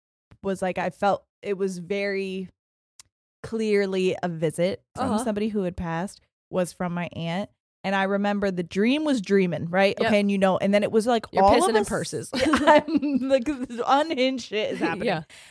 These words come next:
Speaker 1: And then all of a sudden we were in my old house in the fireplace area, and I was downstairs, and it was like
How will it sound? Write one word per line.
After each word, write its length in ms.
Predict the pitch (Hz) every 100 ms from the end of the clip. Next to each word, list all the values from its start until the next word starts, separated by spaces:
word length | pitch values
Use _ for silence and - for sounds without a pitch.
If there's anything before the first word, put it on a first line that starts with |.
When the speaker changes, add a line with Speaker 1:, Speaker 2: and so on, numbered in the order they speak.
| -
Speaker 1:
And 160 | 262
then 80 | 277
all 220 | - 220
of 80 | 269
a 60 | 285
sudden 220 | 262 226
we 120 | 208
were 100 | 196
in 100 | 196
my 120 | 196
old 180 | 175 247
house 380 | 240 170 208 -
in 240 | - 196 - _
the 300 | 185 185 180
fireplace 560 | - 220 196 175 170 196
area, 420 | 180 165 170 196 220 _ _ _ _ _ _ _
and 100 | 208
I 100 | 196
was 120 | 190
downstairs, 580 | 196 220 233 214 196 196 - - -
and 100 | 240
it 80 | 233
was 160 | 226
like 280 | 214 208